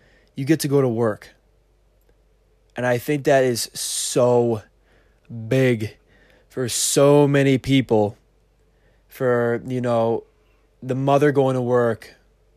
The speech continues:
the husband going to work, or I should say the daddy going to work. Either end of that,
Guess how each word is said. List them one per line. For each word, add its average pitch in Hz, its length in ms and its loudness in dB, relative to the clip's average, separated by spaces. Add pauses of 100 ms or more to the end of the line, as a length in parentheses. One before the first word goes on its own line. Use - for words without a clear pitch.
(140)
the 117 100 -10
husband 131 480 -4
going 127 240 -2
to 123 80 -4
work, 117 540 -2 (1500)
or 120 100 -8
I 120 60 -4
should 113 160 -8
say 127 180 -4
the 117 120 -6
daddy 127 420 0
going 123 240 0
to 120 80 -2
work. 113 460 -2 (1900)
Either 165 300 0
end 143 200 0
of 127 60 -6
that, 107 340 0